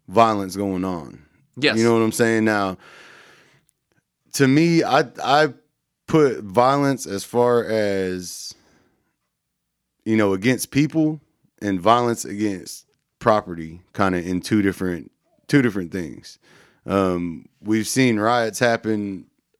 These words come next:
Speaker 1: a lot, especially whenever it's getting bad, tensions between races and stuff like that. We see, we see that happen a lot. And I think that's where,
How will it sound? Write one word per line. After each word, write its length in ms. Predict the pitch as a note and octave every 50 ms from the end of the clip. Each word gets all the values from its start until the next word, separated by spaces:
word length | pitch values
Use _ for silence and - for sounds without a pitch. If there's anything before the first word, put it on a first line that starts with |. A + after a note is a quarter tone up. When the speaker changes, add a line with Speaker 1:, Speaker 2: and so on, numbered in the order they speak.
| _
Speaker 1:
a 80 | - F#2+
lot, 420 | F#2 G2 G#2+ A#2 A2+ A2+ - - _ _ _ _ _ _ _ _ _ _ _ _ -
especially 460 | F2+ - - - B2 B2 A#2+ A#2 A2
whenever 340 | A2 A2 A2 G#2+ G2 G2+ G#2
it's 140 | G2+ F#2+ G2
getting 340 | A2+ A#2 G#2+ G2+ G2 G2
bad, 420 | F#2 F2+ G#2+ A2 A2 A2 G#2+ F#2 -
tensions 360 | - C#3 C3 A2+ A#2 A#2 G#2
between 400 | F#2+ G#2 - - B2+ A#2 A2+ G2+
races 440 | G2 G#2 A2 A#2 - - A#2 A2 G#2+
and 120 | G#2+ G2+
stuff 240 | - - A2+ G2+ -
like 240 | G#2+ G2+ G2 F#2+ -
that. 240 | A2+ A2+ A2 G#2 G2
We 80 | A2
see, 320 | G#2+ - B2 A#2+ G#2 F#2 E2
we 180 | G2 A2 A2+
see 240 | - - - C#3+ D3
that 220 | B2+ A#2+ G#2+ G2
happen 400 | G2 A#2+ A#2 A2+ A2 - G2+ F#2+
a 80 | F2+ F2
lot. 400 | F2 F#2+ G2+ G2+ F#2 D2+ - _ _ - - - - - - _ _
And 140 | F#2 G#2 A2
I 80 | A2+
think 240 | - - C3 B2 G#2
that's 300 | A#2+ B2 B2 A#2+ - -
where, 480 | A#2 A#2+ A#2 A2 G#2+ G2+ G2 F#2+ F#2